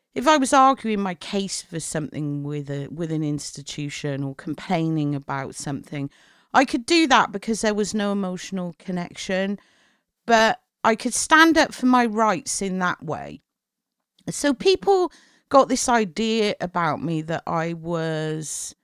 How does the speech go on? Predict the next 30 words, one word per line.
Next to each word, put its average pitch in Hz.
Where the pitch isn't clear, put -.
something 311
of 269
an 233
activist. 226
You 240
know, 226
I -
was 220
fine 233
standing 190
up 185
against 175
the 175
establishment, 165
so 165
I 165
had 175
confidence, 170
but -
really 392
I 269
didn't, 285
because 196
on, 240
there 247
was 226
a 208
complete 370
alter 233
ego. 143